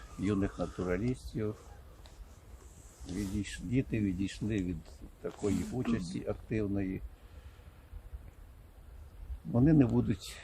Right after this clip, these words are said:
зайняті, як до цього були, куди дітям діватися. Хочу сказати, що рішенням сесії, хоча с-, і посилаюся там на закон про місцеве самоврядування,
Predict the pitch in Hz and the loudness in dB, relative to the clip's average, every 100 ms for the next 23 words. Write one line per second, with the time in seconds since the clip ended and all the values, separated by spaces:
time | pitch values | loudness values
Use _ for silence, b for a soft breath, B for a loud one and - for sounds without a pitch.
0 | B - 87 104 117 110 - 95 92 87 | B -4 4 8 10 8 4 4 4 4
1 | 90 - 104 95 85 95 85 87 90 92 | 0 2 2 2 -2 -2 -2 -2 -4 -6
2 | - - - - 92 92 110 87 95 85 | -14 -16 -16 -6 0 2 2 2 2 0
3 | 80 85 85 87 - - - - - - | -2 -2 -2 -4 -6 -12 -12 -12 -14 -14
4 | b b b b b - - - 185 156 | b b b b b -16 -16 -8 -4 -2
5 | 165 - 135 143 135 107 - - 95 104 | -2 2 4 6 4 0 -4 2 2 2
6 | 120 - 107 104 - 123 120 - 90 85 | 0 -2 0 0 0 2 2 0 -2 -2
7 | 82 85 - - - - - 110 90 - | -2 -6 -12 -16 -12 -10 -6 -4 -4 -6
8 | 98 101 92 90 87 78 - 98 - 98 | -2 0 2 2 0 -4 -4 -2 2 4
9 | 113 117 104 101 - 90 87 87 87 82 | 6 6 4 -2 2 4 4 2 2 0
10 | 80 B B B B B - 80 80 - | -4 B B B B B -12 -4 -2 2
11 | 95 90 - 90 90 85 80 - - - | 2 2 2 2 4 4 0 -6 -12 -4
12 | 131 87 - 98 90 - 85 85 82 85 | -2 -2 2 2 2 0 0 0 0 0
13 | 87 101 123 127 110 | 0 2 2 2 -2